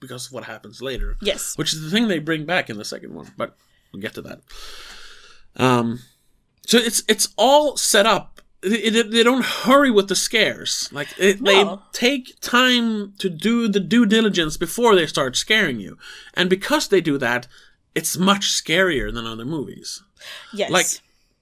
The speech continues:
Speaker 1: compare this to the Paranormal Activity movies. Sure, you jump, but it's never really scary. You, we've talked about this before. That's more of a,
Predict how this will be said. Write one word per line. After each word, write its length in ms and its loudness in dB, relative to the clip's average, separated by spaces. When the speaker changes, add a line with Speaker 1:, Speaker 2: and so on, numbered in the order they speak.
Speaker 1:
compare 380 2
this 180 2
to 380 2
the 140 -2
Paranormal 580 2
Activity 340 0
movies. 640 -6
Sure, 200 4
you 200 2
jump, 500 4
but 120 4
it's 160 -4
never 240 0
really 240 4
scary. 720 2
You, 480 -6
we've 220 0
talked 180 4
about 140 -4
this 120 -8
before. 240 -6
That's 220 2
more 160 4
of 80 4
a, 160 0